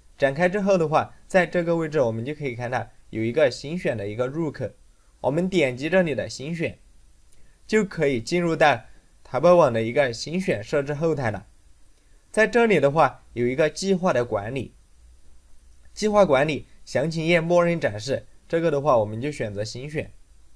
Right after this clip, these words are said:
然后的话再点击后面的新建计划，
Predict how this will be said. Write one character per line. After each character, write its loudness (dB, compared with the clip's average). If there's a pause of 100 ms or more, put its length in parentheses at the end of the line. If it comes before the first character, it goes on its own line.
(220)
然 -6
后 2
的 4
话 4 (260)
再 4
点 -2
击 -4
后 0
面 0
的 -4 (160)
新 -10
建 2
计 -4
划， -2